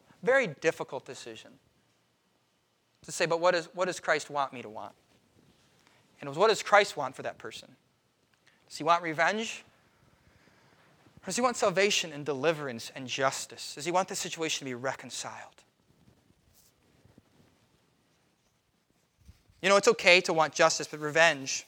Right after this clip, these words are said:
like I said a moment ago, revenge is not justice.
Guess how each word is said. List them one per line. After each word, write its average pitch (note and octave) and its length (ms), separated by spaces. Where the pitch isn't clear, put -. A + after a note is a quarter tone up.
like - 120
I D3+ 60
said D#3+ 200
a D#3 40
moment E3 280
ago, D3 280
revenge D#3+ 340
is F#3 140
not D#3 160
justice. - 600